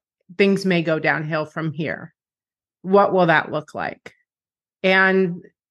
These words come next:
the funny thing is that it maintained rel-, re-, relatively stable. Things didn't move or change much. She's kind of declined over the last two years of family caregiving, but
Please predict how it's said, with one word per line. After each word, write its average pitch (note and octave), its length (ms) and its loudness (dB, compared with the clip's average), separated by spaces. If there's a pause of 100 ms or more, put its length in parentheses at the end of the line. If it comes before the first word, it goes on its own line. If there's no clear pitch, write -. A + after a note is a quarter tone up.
(840)
the G#3+ 100 4
funny B3+ 320 2
thing G#3 260 4
is F#3 180 2
that G3 320 2 (300)
it G3+ 180 0
maintained G#3 680 0
rel-, G3 280 0 (180)
re-, F#3+ 160 -6 (100)
relatively A#3 640 2
stable. F3 600 -4 (560)
Things A3 340 4
didn't F3 420 0
move F#3+ 440 2
or E3 120 -2
change E3+ 480 -4
much. - 580 -6 (580)
She's F3+ 320 -6
kind G#3+ 200 2
of G3 120 2
declined F3+ 600 2
over E3+ 180 0
the D#3+ 120 -4
last D#3 360 0
two - 120 -8
years D#3+ 400 -2
of D3+ 200 -4 (460)
family E3 280 2
caregiving, D#3 600 0
but D3+ 240 -2